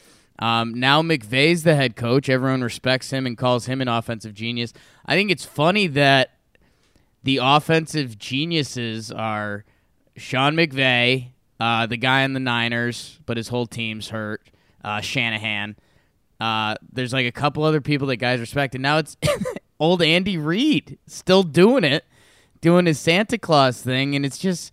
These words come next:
it's kinda crazy to see Mahomes out there and Goff, and you're like, "Are these guys the future? Do you just need a good coach that knows how to abuse the rules?" Uh, Tyreek Hill is a freak.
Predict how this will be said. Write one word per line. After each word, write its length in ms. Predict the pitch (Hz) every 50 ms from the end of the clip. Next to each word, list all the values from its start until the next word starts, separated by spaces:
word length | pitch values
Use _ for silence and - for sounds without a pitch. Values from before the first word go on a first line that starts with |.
| _ _ _ _ _ _ _ _ _ _ _ _
it's 140 | - - -
kinda 280 | - - 226 302 349 -
crazy 420 | - - 170 202 240 254 226 226
to 100 | 165 151
see 260 | - - 170 170 143
Mahomes 580 | 117 104 92 - 123 165 214 254 269 262 220 175
out 220 | 160 139 117 -
there 160 | - 120 120
and 160 | 113 107 101 92
Goff, 420 | 110 120 156 196 214 214 180 143
and 140 | 135 131 123
you're 120 | 123 123 127
like, 180 | 127 123 107
"Are 160 | 127 120 123
these 380 | 113 101 123 143 185 226 233 220
guys 320 | - 254 262 262 262 233
the 100 | 254 269
future? 440 | 247 - 262 277 277 - - 269 277
Do 120 | 233 190 147
you 100 | 135 123
just 300 | 113 139 160 160 - 190
need 160 | 190 190 165
a 60 | 143
good 380 | 113 - - 123 151 165 - -
coach 400 | - - 127 147 180 190 - -
that 100 | 147 127
knows 220 | 120 123 135 143 127
how 100 | 143 135
to 40 | 117
abuse 380 | 107 95 113 131 151 156 147 123
the 100 | 117 104
rules?" 540 | 95 101 127 170 196 208 208 202 196 185 - - _ _ _ _ _ _ _ _ _ _
Uh, 260 | - 113 110 107 101 104 - _ _ -
Tyreek 440 | 127 127 147 165 175 165 151 127 -
Hill 260 | - 139 147 175 180
is 120 | 170 143 104
a 60 | 98
freak. 600 | - - - 156 175 190 196 190 170 - - -